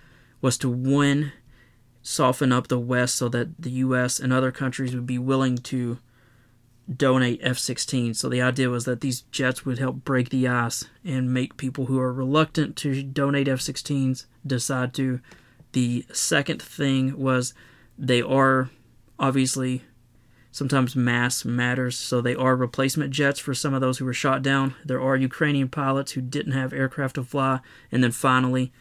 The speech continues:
they will be used to cannibalize the planes to help repair jets that aren't currently flying. So they definitely help. They don't help as much as I had hoped or had kind of implied in some of the things I'd reported in the past. So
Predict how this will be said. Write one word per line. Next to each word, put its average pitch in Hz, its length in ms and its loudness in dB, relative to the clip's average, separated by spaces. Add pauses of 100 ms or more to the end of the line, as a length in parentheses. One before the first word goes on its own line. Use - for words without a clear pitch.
(340)
they 127 120 4
will 127 120 4
be 127 120 4
used 123 420 2
to 120 180 -6 (140)
cannibalize 127 800 0
the 127 80 -10
planes 120 600 -4 (520)
to 143 160 -2
help 123 340 0 (300)
repair 127 680 0 (380)
jets 127 420 0
that 127 280 2
aren't 135 220 4
currently 127 360 -4
flying. 120 440 -4
So 120 240 -4 (260)
they 151 80 2
definitely 151 460 2
help. 120 340 -4 (500)
They 131 240 2
don't 143 360 0
help 131 240 -2
as 127 180 0
much 127 240 2
as 123 160 0
I 120 140 -2
had 117 100 -4
hoped 131 420 -2
or 127 200 -4
had 120 180 -2
kind 123 260 0
of 117 140 -2
implied 123 500 -2
in 117 140 0
some 135 220 0
of 123 60 -2
the 123 100 -2
things 127 260 -2
I'd 120 140 -4
reported 135 420 -4
in 135 60 2
the 131 60 0
past. 147 300 0
So 127 220 -2